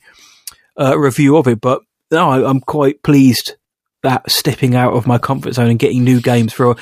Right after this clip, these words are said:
console I paid hundreds and hundreds of dollars and pounds for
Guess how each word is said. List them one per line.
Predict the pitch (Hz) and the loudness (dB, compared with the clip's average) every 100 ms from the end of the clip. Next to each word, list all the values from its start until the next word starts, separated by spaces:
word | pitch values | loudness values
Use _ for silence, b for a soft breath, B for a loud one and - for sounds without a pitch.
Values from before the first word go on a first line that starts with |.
| B - | B -6
console | 143 123 127 117 | -2 0 0 0
I | 120 | -2
paid | - 120 120 - b b | -4 -4 -4 -8 b b
hundreds | - 156 131 120 110 | -8 -2 0 -2 -6
and | 117 | -8
hundreds | - 139 120 117 | -4 -4 -4 -6
of | 110 | -4
dollars | 143 165 123 | -2 -2 -4
and | 117 | -6
pounds | 135 135 123 | -6 -6 -6
for | 117 110 | -6 -8